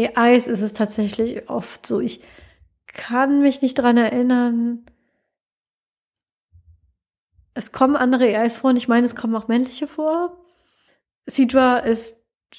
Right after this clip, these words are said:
wählt sich ja auch selber dann das weibliche Geschlecht und das ist definitiv ein Ding, ja. Und finde ich auch, sollte man darüber nachdenken.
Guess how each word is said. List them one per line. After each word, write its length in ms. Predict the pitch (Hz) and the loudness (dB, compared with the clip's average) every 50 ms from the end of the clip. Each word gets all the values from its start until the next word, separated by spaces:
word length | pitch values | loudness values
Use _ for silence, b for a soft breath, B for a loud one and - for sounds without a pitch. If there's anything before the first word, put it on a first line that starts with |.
| - _ _ _ _ _ _ | -20 _ _ _ _ _ _
wählt 460 | - 220 208 220 226 247 269 262 262 | -8 0 4 6 6 6 6 4 2
sich 160 | - 247 240 - | 0 0 2 2
ja 160 | 254 214 202 | 2 2 2
auch 80 | 208 | 0
selber 420 | 208 208 220 220 233 226 247 240 233 | 0 0 0 0 2 2 0 0 0
dann 160 | 226 214 202 | 0 0 0
das 180 | 214 214 208 - | -2 -2 0 0
weibliche 420 | 214 214 214 - 208 - - 220 | -2 -2 -2 -6 -8 -8 -6 -4
Geschlecht 560 | 220 220 220 - 240 247 269 269 - - b b b b b b b b b b b b b b _ _ | -4 -4 -4 -2 0 0 0 -2 -4 -12 b b b b b b b b b b b b b b _ _
und 640 | - 233 220 220 220 220 220 233 220 - - - - - _ _ _ _ - - _ _ _ _ _ _ _ _ _ _ _ _ _ _ _ _ _ _ _ b b b b b b b b b _ _ _ _ _ _ _ - | 0 2 2 4 4 2 2 0 -2 -4 -6 -10 -14 -20 _ _ _ _ -20 -20 _ _ _ _ _ _ _ _ _ _ _ _ _ _ _ _ _ _ _ b b b b b b b b b _ _ _ _ _ _ _ -8
das 420 | 240 226 220 220 - - 220 226 | -8 -8 -8 -2 0 0 0 0
ist 120 | 269 262 | 2 2
definitiv 360 | - 262 262 262 240 208 233 214 | 2 4 4 4 4 4 2 2
ein 100 | 214 185 | 0 2
Ding, 440 | 208 185 185 196 208 214 240 247 | 0 0 0 -2 -8 -10 -12 -8
ja. 180 | 226 233 220 - | -6 -6 -6 -6
Und 320 | - - 240 226 233 - - _ _ _ _ - - | -8 -8 -8 -8 -10 -10 -16 _ _ _ _ -12 -2
finde 200 | - 294 285 294 | 2 4 4 4
ich 140 | 277 - 233 | 4 2 0
auch, 100 | 247 240 | 2 4
sollte 240 | - 247 247 269 | 4 4 4 4
man 140 | 254 233 220 | 2 2 4
darüber 300 | 220 226 220 196 214 214 | 2 0 0 0 0 0
nachdenken. 680 | 208 208 220 220 - - 202 202 214 233 233 233 254 | 0 0 -2 -2 -4 -4 -4 -4 -4 -4 -4 -4 -6